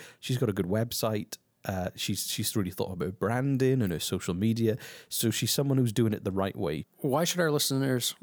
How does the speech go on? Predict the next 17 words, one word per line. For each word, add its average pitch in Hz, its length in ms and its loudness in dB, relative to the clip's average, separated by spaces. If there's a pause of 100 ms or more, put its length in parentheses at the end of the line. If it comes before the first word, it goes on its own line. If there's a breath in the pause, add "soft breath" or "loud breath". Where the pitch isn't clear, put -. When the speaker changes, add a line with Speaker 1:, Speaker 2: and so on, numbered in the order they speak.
Speaker 2:
listen 123 360 0
to 101 60 -2
this - 100 -4
particular - 340 -4
podcast? 95 500 -4
Is 101 120 -6
there 101 80 -4
something 131 260 0
specific - 460 -2
that 123 100 -4
you've 107 300 -2
learned 117 280 2
from 117 180 -6
her 127 220 2
that 117 160 0
we, 101 380 -2
uh, 95 200 2